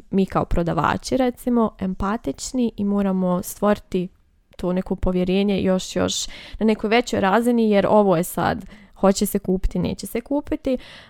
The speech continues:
Am, prije svega, svaki brand ima neku svoju sliku. Ne znam, ova je luksuzan, ova je ekskluzivan, ova je za svaki dan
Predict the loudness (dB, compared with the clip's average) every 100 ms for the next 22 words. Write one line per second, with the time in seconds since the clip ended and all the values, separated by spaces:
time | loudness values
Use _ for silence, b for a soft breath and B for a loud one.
0 | -4 0 4 4 4 4 4 4 0 -6
1 | _ _ -20 -20 _ -20 -20 _ 2 2
2 | 2 2 2 2 2 0 2 6 6 6
3 | 4 4 2 -2 2 2 2 -2 -4 -6
4 | -4 -2 -2 -2 -6 4 6 8 6 2
5 | 0 -4 -6 -4 -4 -4 2 4 4 4
6 | 4 4 2 -2 -6 -8 -10 -8 -6 -6
7 | -2 2 6 6 6 6 4 2 0 -2
8 | -4 -4 -2 2 4